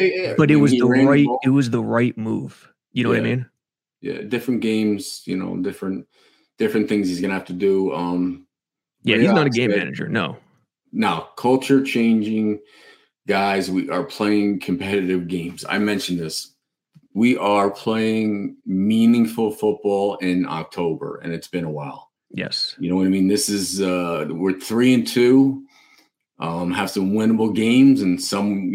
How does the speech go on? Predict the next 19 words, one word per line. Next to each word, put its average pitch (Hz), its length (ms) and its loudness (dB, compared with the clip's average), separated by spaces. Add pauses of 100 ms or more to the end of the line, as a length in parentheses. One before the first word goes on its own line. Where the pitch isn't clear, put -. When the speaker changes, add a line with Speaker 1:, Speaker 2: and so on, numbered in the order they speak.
Speaker 1:
gonna 95 160 -2
be 98 140 0
tough 110 300 -4
what 110 120 0
we 107 120 0
could 104 120 -2
win, 123 420 0 (160)
but 87 300 -2
it's 92 180 -4
been 98 300 -2 (1000)
a 98 60 -6
decade 135 800 0
since 101 320 -2
we're 98 180 0
going 101 540 0
into, 98 420 -2
like, 90 300 -2
you 92 200 0
know, 87 440 -6